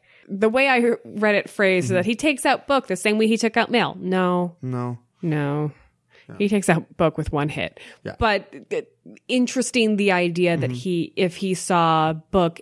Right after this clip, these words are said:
Speaker 1: as an actual threat,
Speaker 2: Yeah.
Speaker 1: um, versus someone like Simon or Kaylee
Speaker 2: Mm-hmm.
Speaker 1: or
Speaker 2: Yeah.
Speaker 1: yeah.
Speaker 2: It, it, he, he's very methodical in that he finds the way that, that he knows is the best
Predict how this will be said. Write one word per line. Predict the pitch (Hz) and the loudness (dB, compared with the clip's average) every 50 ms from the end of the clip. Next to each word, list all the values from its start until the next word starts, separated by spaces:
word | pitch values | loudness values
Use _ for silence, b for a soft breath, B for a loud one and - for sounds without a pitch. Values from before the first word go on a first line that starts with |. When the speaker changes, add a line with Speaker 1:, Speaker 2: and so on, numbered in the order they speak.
| - | -8
Speaker 1:
as | - 165 160 156 151 147 147 147 151 - - - _ b b b b b b b | -6 -4 -4 -4 -4 -4 -6 -6 -8 -12 -18 -20 _ b b b b b b b
an | b 202 214 - - | b -4 -4 -2 0
actual | 233 220 190 196 - - - 214 185 180 170 165 | 0 2 2 0 -2 -4 -4 -2 0 2 0 0
threat, | 156 - - - 175 170 170 156 139 - - - 131 - - - b b b b b b b b b _ - | -2 -6 -12 -8 -4 -2 0 0 0 -2 -4 -6 -8 -8 -8 -14 b b b b b b b b b _ 0
Speaker 2:
Yeah. | 180 165 151 151 156 | 0 2 2 0 -2
Speaker 1:
um, | - 104 - 165 | -4 -8 -10 -10
versus | 165 - 185 170 165 - 180 165 - | -4 0 0 0 0 0 -2 -4 -2
someone | - 175 160 160 156 156 156 | -2 -2 0 0 0 0 0
like | 156 147 143 139 - - - _ _ _ | 0 0 0 -2 -2 -6 -10 _ _ _
Simon | - - 180 120 123 131 98 90 101 | -6 -4 -2 -2 -2 -2 -2 -2 -4
or | 104 147 | -4 -6
Kaylee | - - 139 - 143 123 113 113 113 - - | -6 -6 -4 -2 0 2 2 2 0 -2 -4
Speaker 2:
Mm-hmm. | - | -6
Speaker 1:
or | - 196 - _ | -8 -8 -10 _
Speaker 2:
Yeah. | - 117 - - - | -8 -8 -8 -8 -10
Speaker 1:
yeah. | - - - - _ _ _ _ _ _ _ | -12 -12 -12 -12 _ _ _ _ _ _ _
Speaker 2:
It, | - 165 165 - - | -2 -2 -2 0 0
it, | 190 175 180 175 - | -2 -2 -2 -2 -2
he, | 175 165 147 147 | 0 0 0 0
he's | 143 139 156 170 139 | -2 0 0 0 0
very | - - 180 180 175 | 0 0 2 2 4
methodical | 170 156 - 151 143 147 147 - 143 | 2 2 2 2 2 2 2 2 2
in | 135 131 | 0 2
that | 131 127 123 - | 2 0 0 -2
he | 120 - 131 127 123 120 117 110 B B B B B B B | -6 -8 -6 -4 -4 -4 -6 -8 B B B B B B B
finds | _ - - 143 147 151 151 151 151 123 | _ -2 0 2 2 4 2 2 0 0
the | - - 147 | 0 0 0
way | 135 139 135 139 135 | 2 4 4 4 2
that, | 117 127 127 127 - - - | 2 0 -2 -2 -4 -8 -4
that | 131 131 120 | -4 -4 -4
he | 117 - - 175 170 | -4 -2 0 2 4
knows | 160 151 147 143 143 127 113 | 4 4 4 4 2 0 0
is | 143 139 127 117 | -2 -2 -2 0
the | 135 139 127 | 0 0 0
best | 110 113 123 123 120 - - - - - | 2 0 0 0 0 -2 -4 -8 -10 -14